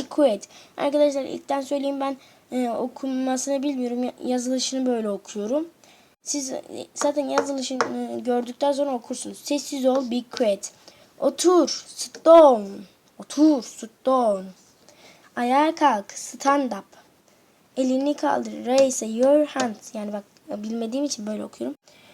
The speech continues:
Pencereyi aç. Open the window. Open the window herhalde. Aynen, open the window. Kapıyı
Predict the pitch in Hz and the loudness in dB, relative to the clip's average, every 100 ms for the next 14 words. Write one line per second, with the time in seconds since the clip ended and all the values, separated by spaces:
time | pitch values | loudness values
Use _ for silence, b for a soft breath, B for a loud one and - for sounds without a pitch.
0 | b b _ _ _ - 285 294 277 277 | b b _ _ _ -4 0 2 4 4
1 | 285 294 - 254 269 285 269 254 262 262 | 4 2 -2 -4 2 2 2 2 2 2
2 | 240 262 262 208 208 208 _ _ _ - | 0 -2 -2 -4 -6 -10 _ _ _ -12
3 | 214 233 226 226 233 240 214 208 202 - | -8 -6 -6 -6 -6 -4 -6 -8 -10 -14
4 | 208 196 202 233 - 233 220 147 233 240 | -12 -10 -10 -12 -6 -4 -4 -2 -2 0
5 | 254 254 262 233 202 220 - _ _ b | 0 0 0 0 -2 -4 -10 _ _ b
6 | b b b b 247 247 254 262 262 | b b b b 0 2 2 2 2